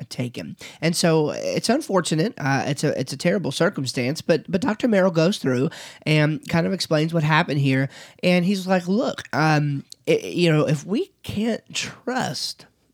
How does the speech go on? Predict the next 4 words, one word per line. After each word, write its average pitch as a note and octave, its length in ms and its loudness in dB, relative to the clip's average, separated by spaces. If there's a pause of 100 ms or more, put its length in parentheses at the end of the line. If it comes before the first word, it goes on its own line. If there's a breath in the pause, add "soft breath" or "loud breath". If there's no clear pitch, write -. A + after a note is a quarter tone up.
(180)
Genesis D3 760 -2 (280)
to - 100 -10
be D#3+ 140 0
historical, C#3+ 760 -2